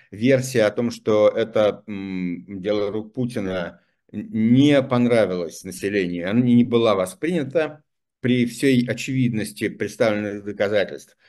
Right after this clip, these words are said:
М, парадокс заключается в том, что, э, м, люди осознают, что принятие такой версии — это очень конфронтационная вещь, что оно, э, ставит их в, м, ситуацию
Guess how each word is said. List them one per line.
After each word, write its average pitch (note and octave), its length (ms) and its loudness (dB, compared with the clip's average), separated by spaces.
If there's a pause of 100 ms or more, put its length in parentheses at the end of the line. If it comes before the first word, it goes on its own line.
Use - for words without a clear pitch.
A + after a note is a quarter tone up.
(340)
М, G#2+ 380 -4
парадокс C3+ 360 2
заключается C3 580 -2
в - 60 -18
том, C#3 220 -2
что, A#2 1000 0
э, - 40 -14
м, F#2+ 300 -8
люди G#2 680 -4 (240)
осознают, A#2+ 640 -2 (160)
что - 360 0
принятие B2 680 0
такой F#2 260 -6
версии — D2 640 -8
это A#2+ 400 -6
очень B2 340 -4
конфронтационная G#2 1160 -4
вещь, F#2 420 -10 (300)
что G#2 420 0
оно, G#2 960 -2
э, - 40 -14
ставит A2 460 0
их - 300 -10
в, F#2+ 540 -2 (120)
м, F#2 300 -6
ситуацию G#2+ 760 -4